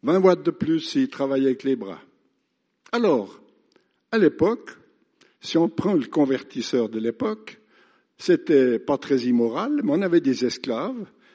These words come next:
et puis, vous voyez, on cumulait les, les watts en prenant des esclaves,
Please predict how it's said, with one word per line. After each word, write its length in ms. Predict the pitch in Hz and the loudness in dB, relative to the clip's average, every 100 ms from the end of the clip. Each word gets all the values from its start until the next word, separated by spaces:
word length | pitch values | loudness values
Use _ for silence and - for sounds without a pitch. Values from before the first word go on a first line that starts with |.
| - | -16
et 60 | 180 | -4
puis, 100 | 170 | 0
vous 80 | 147 | 4
voyez, 180 | 196 | 4
on 100 | 311 - | 4 0
cumulait 440 | 214 180 160 156 | 2 4 4 4
les, 280 | 143 139 135 | 2 2 2
les 160 | 127 | 0
watts 340 | 131 127 151 - | 0 0 -2 -6
en 80 | 120 | -6
prenant 300 | 139 127 120 | -2 0 0
des 240 | 120 117 | -2 -4
esclaves, 360 | 117 - 151 | -8 -8 -8